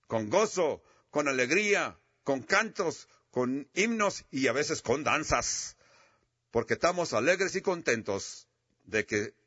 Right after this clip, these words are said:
nuestra intención es siempre, siempre alabarte,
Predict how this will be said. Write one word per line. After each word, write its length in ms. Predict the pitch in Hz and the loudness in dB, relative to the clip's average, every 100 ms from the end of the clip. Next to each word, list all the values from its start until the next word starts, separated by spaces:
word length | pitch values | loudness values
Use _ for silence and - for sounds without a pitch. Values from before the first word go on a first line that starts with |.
| _ _ | _ _
nuestra 540 | 107 139 214 214 190 170 | -6 0 2 2 -2 -2
intención 540 | 135 127 117 160 147 | -2 -4 -2 -2 0
es 360 | 226 220 208 - _ _ | 0 -2 -6 -14 _ _
siempre, 640 | - - 180 131 - 90 - _ _ | -10 0 0 0 -8 -10 -10 _ _
siempre 720 | - 156 175 131 101 90 82 _ _ _ _ | -6 0 0 0 -4 -4 -6 _ _ _ _
alabarte, 800 | 101 98 123 151 - 98 82 69 | -6 -2 0 0 -2 -8 -8 -10